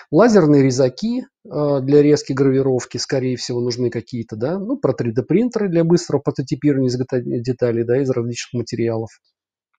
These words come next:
Вот, возможно, сварочное какое-то оборудование для соединения металлических частей, особенно если мы говорим про сварку, э, цветных металлов, специфичный вид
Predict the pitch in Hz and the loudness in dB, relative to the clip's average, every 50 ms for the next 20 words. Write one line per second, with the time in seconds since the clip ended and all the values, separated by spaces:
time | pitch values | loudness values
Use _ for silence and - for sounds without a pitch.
0 | _ - 147 135 127 120 120 113 - 131 143 135 151 156 139 113 120 - - - | _ -6 -2 0 2 2 0 0 0 2 4 4 6 4 4 2 0 -4 -2 0
1 | 131 120 123 147 147 - - 208 196 202 208 208 - 226 220 220 208 202 196 202 | 2 2 2 2 0 -2 -4 -4 -4 -4 -4 -4 -2 -4 -2 -2 -2 -2 0 0
2 | 202 202 202 185 180 170 165 160 160 156 - - 151 147 147 151 143 139 131 135 | 0 0 -2 0 0 0 2 2 0 -2 -2 -2 -2 0 2 2 2 2 0 -2
3 | 135 - 143 135 131 131 127 - - - 127 120 - - - 135 123 120 - - | -2 -2 -2 -2 -2 -2 -6 -8 -14 -16 -18 -18 -16 -10 -6 -4 -4 -6 -6 -10
4 | - - - - - - 127 - - 156 147 143 143 143 139 - - 139 131 131 | -14 -14 -14 -10 -6 -4 -2 2 2 4 4 6 4 4 4 2 0 0 0 2
5 | 131 135 135 131 131 135 123 - - 131 131 127 123 120 - - - - 139 139 | 2 2 2 4 2 2 0 0 0 2 4 4 2 2 -2 -4 -4 0 2 2
6 | 135 127 - - 143 131 123 139 - - 143 127 123 120 120 117 120 117 120 120 | 2 2 0 -2 -2 0 0 -2 -2 -2 -2 0 0 2 2 2 0 0 0 0
7 | 117 117 113 117 117 117 113 117 - - - - _ _ - - - - - - | 0 -2 -2 -2 -2 -4 -4 -6 -12 -20 -20 -20 _ _ -20 -18 -18 -16 -16 -14
8 | 160 - - 156 156 - - 139 135 143 - - _ _ _ _ - 156 156 156 | -8 -2 2 2 2 4 4 2 2 0 -2 -8 _ _ _ _ 0 0 2 4
9 | - 160 160 160 160 156 - - - - - - - 147 127 - 131 117 - - | 4 4 6 4 4 2 -2 -8 -4 -2 -2 0 0 0 -2 -2 -4 -6 -4 -2
10 | 139 131 139 165 165 | -2 0 0 -2 -4